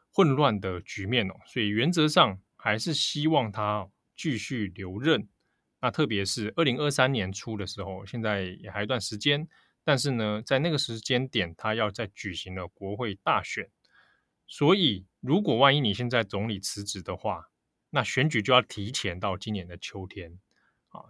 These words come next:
那今年秋天恐怕还有很多事情要处理哦，比如说现在全欧洲都因为乌俄战争，关于能源危机的问题，啊，那这个就是一个很大的麻烦。所以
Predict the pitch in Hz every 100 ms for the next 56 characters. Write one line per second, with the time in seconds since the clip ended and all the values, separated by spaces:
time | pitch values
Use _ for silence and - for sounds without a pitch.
0 | - 117 107 95 92 - 123 113 104 117
1 | 113 113 110 - - _ 110 104 113 110
2 | 101 95 95 110 - 117 110 120 - 170
3 | 110 90 87 82 _ 113 110 123 113 123
4 | 120 120 - 131 117 113 - 110 117 117
5 | 113 110 113 110 107 123 120 117 107 107
6 | 98 95 - _ _ 117 107 104 110 123
7 | 117 110 117 - 151 135 196 156 110 101
8 | 110 _ _ _ _ _ 101 95 110 107
9 | 98 92 _ 117 110 101 104 - 107 101
10 | 92 92 92 110 92 90 101 104 82 90
11 | - 110 101 92